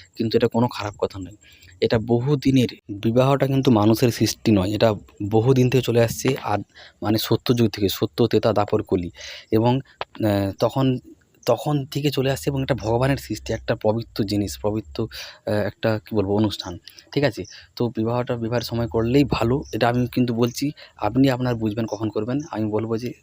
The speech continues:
অন্তত সরকারি চাকরি করে বিবাহ করবে, এটা কেউ বলতে যাবেন না, ঠিক আছে? হ্যাঁ, অনেক ক্ষেত্রে কী হয় যে কেউ চব্বিশের মধ্যে, কেউ পঁচিশের মধ্যে চাকরি পেয়ে যায়, তারপর সে করতেই পারে বিবাহ। কিন্তু আপনার ধরুন বয়স তিরিশ পেরিয়ে যাচ্ছে, আঠাশ থেকে তিরিশ,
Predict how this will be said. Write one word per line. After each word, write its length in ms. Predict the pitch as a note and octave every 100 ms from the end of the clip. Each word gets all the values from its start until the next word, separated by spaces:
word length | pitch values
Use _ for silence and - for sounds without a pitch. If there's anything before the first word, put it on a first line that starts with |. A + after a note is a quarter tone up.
| _ -
অন্তত 260 | A#2 C3 G#2+
সরকারি 420 | - A2 - C3
চাকরি 200 | C3+ C3+
করে 220 | - B2
বিবাহ 220 | C3 B2 A#2+
করবে, 200 | A#2 A#2
এটা 140 | G2+ A2
কেউ 160 | B2+
বলতে 220 | G#2+ G2+ G#2
যাবেন 160 | G#2
না, 120 | G#2+ D3 - - - -
ঠিক 120 | D3
আছে? 160 | - F#2+ - - -
হ্যাঁ, 220 | - D3 G#2 -
অনেক 240 | G#2+ C3
ক্ষেত্রে 220 | - - D3
কী 80 | D3+
হয় 140 | D#3
যে 100 | C3+ C3
কেউ 160 | B2+ A#2+ -
চব্বিশের 360 | - G#2+ A2 A2+
মধ্যে, 220 | G#2+ G#2+
কেউ 140 | A2 A2+
পঁচিশের 320 | G#2 - A2+
মধ্যে 220 | G#2 G#2 G#2+ -
চাকরি 260 | G#2+ G#2 G#2
পেয়ে 180 | G#2
যায়, 140 | A2 D3+ - - - -
তারপর 220 | C3+ C#3+
সে 140 | D3 D3+
করতেই 320 | B2+ - C3
পারে 140 | A#2+
বিবাহ। 180 | A2+ A2+
কিন্তু 260 | - B2 -
আপনার 220 | A2+ A#2+ A#2+
ধরুন 180 | B2+
বয়স 240 | G#2+ A2+ A2+
তিরিশ 340 | - A2 C#3+ -
পেরিয়ে 220 | - A2+ A2
যাচ্ছে, 280 | A2 - G2+
আঠাশ 340 | - G#2+ C#3 C#3 - - - -
থেকে 160 | - D3
তিরিশ, 340 | - A#2+ C#3+